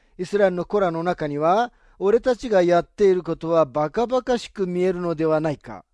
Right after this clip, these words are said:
と言っている者もあったかもしれません。もしあなたがヨシュアに、「なぜこんなことをしているのですか？」と尋ねたら、ヨシュアは次のように答えたことでしょ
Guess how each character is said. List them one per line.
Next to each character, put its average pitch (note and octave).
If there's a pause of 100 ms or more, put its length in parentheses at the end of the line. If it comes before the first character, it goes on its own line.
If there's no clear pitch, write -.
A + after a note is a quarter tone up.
(120)
と G3
言 G3
っ -
て F#3+
い -
る F3+
者 F3
も G3
あ G3+
っ F#3+
た E3+
か G3
も E3+
し C3+
れ A#2+
ま G#2+
せ -
ん。 D2+ (920)
も B3
し A#3
あ F3+
な G3
た D#3+
が C#3+ (220)
ヨ G#3+
シ -
ュ D#3+
ア D3+
に、 C3 (220)
「な A3+
ぜ B3
こ F3+
ん F#3+
な F#3+
こ F3+
と F#3+
を E3
し -
て F#3+
い F3+
る F3+
の E3+
で D3+
す -
か？」 F#3+
と F3
尋 D3+
ね G3
た C#3
ら、 G#2 (340)
ヨ F3+
シ D#3
ュ D3
ア C#3+
は D#3
次 F3+
の A#3+
よ A3+
う F#3
に F3
答 E3
え E3
た F3+
こ -
と D3
で A#2
し A2
ょ F#2